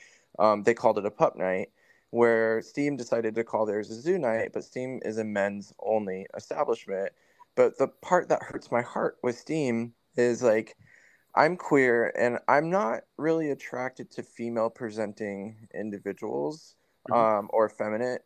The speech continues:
Speaker 1: usually. Uh, it has nothing to do with genitals.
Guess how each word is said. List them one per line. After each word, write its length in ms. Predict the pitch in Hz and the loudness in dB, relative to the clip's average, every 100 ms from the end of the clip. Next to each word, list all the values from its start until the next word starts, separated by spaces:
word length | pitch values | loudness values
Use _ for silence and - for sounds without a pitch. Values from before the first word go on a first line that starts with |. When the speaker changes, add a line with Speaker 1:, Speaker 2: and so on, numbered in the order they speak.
| - | -10
Speaker 1:
usually. 720 | 120 135 135 147 156 170 170 - - - - | -6 -4 -2 -2 0 -2 -8 -16 -18 -12 0
Uh, 400 | 120 117 107 95 - | 4 6 4 2 -2
it 120 | 120 135 | 0 0
has 140 | 127 | 0
nothing 220 | 139 151 | -2 -2
to 60 | 127 | -2
do 80 | 120 | 0
with 120 | 101 | 0
genitals. 540 | 101 107 110 - - | 0 -2 -4 -8 -12